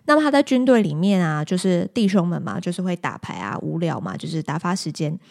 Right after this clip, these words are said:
他就学到了一个，一个很，很重要的一个经验，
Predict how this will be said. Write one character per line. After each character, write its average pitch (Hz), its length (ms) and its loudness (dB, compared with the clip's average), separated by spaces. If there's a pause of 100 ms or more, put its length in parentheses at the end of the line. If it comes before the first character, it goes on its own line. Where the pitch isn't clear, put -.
(300)
他 302 120 2
就 320 120 4
学 170 260 0
到 226 200 2
了 175 120 0
一 160 140 0
个， 185 340 2 (240)
一 220 100 0
个 254 140 4
很， 185 500 -2 (300)
很 180 240 2
重 294 260 4
要 247 220 2
的 175 120 2
一 170 180 0
个 175 520 2 (180)
经 226 300 2
验， 226 240 2